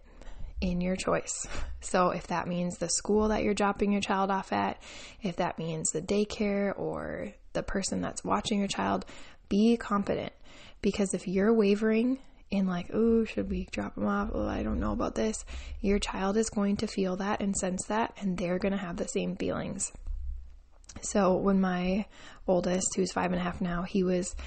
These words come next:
um, in a Montessori school for a little while, we ended up having to take him out for, um, skin issues that we just couldn't figure out what was occurring in the environment. But anyways, um, I would,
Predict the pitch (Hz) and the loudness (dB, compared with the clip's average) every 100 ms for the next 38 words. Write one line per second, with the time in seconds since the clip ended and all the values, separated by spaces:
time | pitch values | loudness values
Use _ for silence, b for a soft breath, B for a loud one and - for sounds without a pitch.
0 | B B B B 208 180 180 - 202 196 | B B B B -4 -2 -2 2 4 6
1 | 180 185 196 190 190 - 185 180 190 175 | 4 2 2 2 4 4 4 4 4 6
2 | 190 196 180 175 175 202 B B B 196 | 6 4 2 0 -2 -2 B B B 4
3 | 190 - 190 185 185 - 202 190 190 180 | 4 0 0 0 2 2 2 2 2 2
4 | 185 180 175 165 165 - 180 175 175 196 | 0 -2 -4 -2 -4 -4 -2 0 0 -2
5 | B B B B - B B B B B | B B B B -14 B B B B B
6 | - - - - - 185 139 - 190 196 | -16 -16 -16 -8 -2 0 0 -2 -4 -4
7 | - - - 196 185 175 175 175 180 - | -8 -8 -2 0 0 0 -2 -2 0 0
8 | 180 190 - - 185 - 190 175 170 175 | 0 -2 -4 -2 0 0 -4 -2 -2 0
9 | - - 147 175 - 180 - 180 175 175 | 0 -2 -2 -2 -4 -6 -4 -4 -2 -2
10 | 175 175 175 185 247 - 190 - 196 180 | -2 -2 -2 2 2 4 0 2 2 2
11 | 170 - B B B B B B 196 196 | 0 -4 B B B B B B 0 2
12 | 165 170 170 190 - - - - - - | 0 -2 -6 -8 -10 -12 -12 -14 -20 -8
13 | - 208 214 214 220 196 | -4 0 2 6 6 6